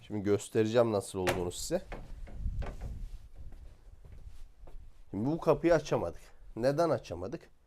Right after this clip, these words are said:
Bakın şu sineklik bu kapı koluna sıkışmış. Burası bu şekilde sıkışmış. Şimdi bunu çıkartmak nasıl mümkün olacak bilmiyorum ama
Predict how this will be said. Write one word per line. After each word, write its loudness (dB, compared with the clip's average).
Bakın -2
şu -6
sineklik -4
bu -8
kapı -2
koluna 0
sıkışmış. -10
Burası -2
bu -6
şekilde -2
sıkışmış. -8
Şimdi -4
bunu 2
çıkartmak -6
nasıl 4
mümkün 0
olacak 2
bilmiyorum 0
ama 2